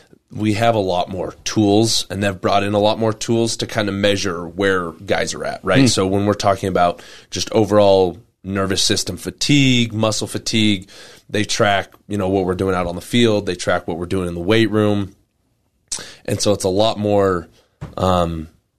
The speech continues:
Speaker 1: intentional maybe about the load that we're putting on the body and when we need to back off. And so, um, there's, there's, there's been quite a few changes, but I would say that's the biggest thing is, is when we're training, how we're training,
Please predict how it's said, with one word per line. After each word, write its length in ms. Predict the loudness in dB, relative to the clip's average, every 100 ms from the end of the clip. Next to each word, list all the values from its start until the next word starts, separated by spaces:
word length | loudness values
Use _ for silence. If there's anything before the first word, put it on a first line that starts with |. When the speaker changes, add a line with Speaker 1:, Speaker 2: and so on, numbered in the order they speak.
| -10
Speaker 1:
intentional 640 | -8 -6 -2 -2 0 2
maybe 220 | 2 2
about 240 | 2 0 -4
the 60 |
load 420 | -6 0 2 2
that 100 | -2
we're 120 | -2 -4
putting 300 | 0 0 0
on 100 | -2
the 80 |
body 380 | 0 0 0 -2
and 140 | -4 -4
when 160 | -4
we 100 | -4
need 160 | -6 -10
to 60 |
back 400 | -4 0 0 -2
off. 440 | -2 0 0 0 -4
And 140 | -8
so, 340 | -6 -4 -6 -8 -20 -20 -18
um, 460 | -6 -4 -4 -8 -14 _ _ _ -2
there's, 220 | -2 2
there's, 220 | 2 2
there's 300 | 0 0 0
been 180 | 2 0
quite 260 | 2 0 0
a 40 |
few 240 | -2 -6
changes, 380 | -4 -6 -6 -8
but 120 | -2
I 80 | 0
would 120 | 0
say 140 | 0 -2
that's 240 | -2 -4
the 100 | -8
biggest 420 | -6 -4 -2 -4
thing 220 | -4 -6 -6
is, 220 | -6 -8 -12 -20 -20 -20 0
is 360 | 2 4 0 -6 _ _ _ _
when 240 | 0 2 2
we're 80 | 0
training, 460 | 0 0 0 -2
how 280 | -4 -2 0
we're 140 | 0
training, 760 | -4 -6 -4 -2 -2 -4 -6 -10